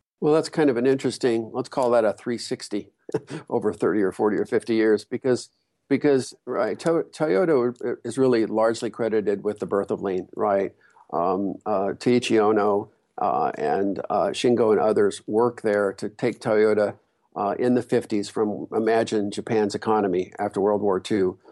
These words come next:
to build, you know, essentially the world's largest car company. And they used lean thinking to do that. And the initial kind of,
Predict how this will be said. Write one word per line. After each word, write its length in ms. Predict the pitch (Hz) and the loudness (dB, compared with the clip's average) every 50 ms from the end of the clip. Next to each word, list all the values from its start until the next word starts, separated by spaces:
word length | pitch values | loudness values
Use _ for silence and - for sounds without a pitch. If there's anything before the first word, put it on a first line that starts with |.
| - _ _ _ - | -20 _ _ _ -4
to 80 | 131 | -2
build, 460 | 113 110 131 120 120 117 110 - - - | 0 2 2 2 4 2 0 -2 -6 -8
you 160 | - 139 131 | -6 -4 -2
know, 140 | 113 104 98 | -2 -2 -2
essentially 420 | - 123 - 151 135 - 110 110 | -2 -2 -2 -2 -2 -2 -2 -2
the 80 | 107 107 | -2 -2
world's 280 | 104 110 101 98 - 98 | -2 -4 -4 -4 -2 -2
largest 320 | 101 101 90 90 95 - | -2 -2 -2 -6 -10 -8
car 180 | - 107 104 101 | -4 -2 -2 -2
company. 380 | - 95 90 98 - - 98 98 | -4 -6 -8 -8 -6 -6 -4 -4
And 200 | 107 101 117 135 | -2 0 2 2
they 120 | 139 135 | 2 4
used 260 | 131 123 113 - - | 4 2 2 0 0
lean 280 | 110 117 113 110 101 - | 0 2 2 2 0 0
thinking 340 | 117 110 113 - 101 98 92 | -2 -4 -2 -2 -4 -2 -2
to 60 | 87 | 0
do 180 | 82 104 101 | 0 0 2
that. 280 | 95 95 92 85 - - _ _ - - _ - | 2 2 2 2 0 -2 _ _ -20 -20 _ -8
And 360 | - 123 123 123 123 113 - 123 | -2 0 2 2 4 2 2 2
the 160 | 135 127 127 | 4 4 6
initial 480 | 127 139 156 165 - - 143 123 110 | 4 4 4 2 2 0 0 0 0
kind 280 | - - - 131 127 117 | -2 -2 -4 -2 0 2
of, 160 | 107 98 107 | 0 0 -2